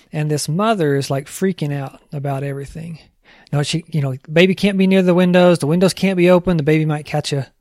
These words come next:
catch a breeze and, and, and be sick. And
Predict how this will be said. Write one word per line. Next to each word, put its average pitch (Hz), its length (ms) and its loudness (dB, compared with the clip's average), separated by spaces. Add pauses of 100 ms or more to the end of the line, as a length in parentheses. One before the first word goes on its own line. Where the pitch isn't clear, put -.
(480)
catch - 220 -2
a 147 60 2
breeze 143 500 2
and, 135 240 -8
and, 131 300 -10 (180)
and 131 160 -12
be 143 100 -8
sick. 135 400 -8
And 135 160 -12